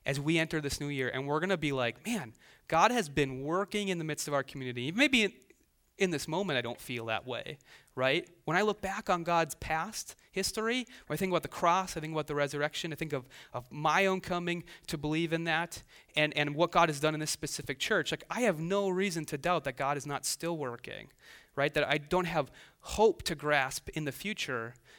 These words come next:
as we move forward as a church or as we move forward in our individual lives. You can only get that power if you're willing to stop and look back and to celebrate,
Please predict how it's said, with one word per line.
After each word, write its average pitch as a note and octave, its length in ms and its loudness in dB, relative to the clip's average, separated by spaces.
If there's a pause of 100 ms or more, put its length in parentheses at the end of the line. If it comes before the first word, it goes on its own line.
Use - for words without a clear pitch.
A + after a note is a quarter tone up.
(140)
as C#3 140 -2
we D#3 220 0
move D3+ 260 -4
forward C#3+ 220 0
as B2+ 80 -2
a B2+ 40 -6
church - 560 -8
or C#3 120 0
as C3+ 100 0
we E3 260 2 (220)
move D#3 200 2
forward D3 260 2
in D3 140 0
our C#3+ 80 2
individual C3+ 640 -2
lives. A#2 440 -4
You D#3 120 -6
can G#3 120 -4
only A#3 200 0
get A3+ 140 0
that - 200 4
power F#3 340 4
if - 120 -4
you're D3+ 100 -4
willing D3+ 160 -4
to C#3 60 -4
stop D3 380 0
and D3 100 -4
look C#3 180 -8
back C#3 360 0
and D#3 120 -2
to D3+ 60 -2
celebrate, C#3+ 760 -4